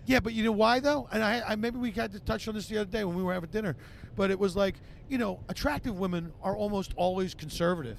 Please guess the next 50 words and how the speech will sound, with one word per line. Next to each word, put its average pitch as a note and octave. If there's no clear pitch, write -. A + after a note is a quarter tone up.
and, E3+
and E3+
lean F#3+
that F3+
way D#3+
because F#3
attractive A3+
women F#3
can F3+
attract F3+
a D#3
great D#3+
mate D#3
who F#3
can F#3
provide F3
for F#3
her G3+
and F#3
take F3
care F#3
of F#3
her, G#3
and F3
they F3+
can E3
create F#3+
beautiful F#3+
babies G3+
together. A#2+
It's -
always B3+
like G3+
the E3+
ugly F#3+
ones C#3+
look G#3
like G#3
they F#3
get E3+
hit F#3
in -
the F3+
head F3
with F#3
a -
bag E3+
of F3+
fucking E3
nickels, D3+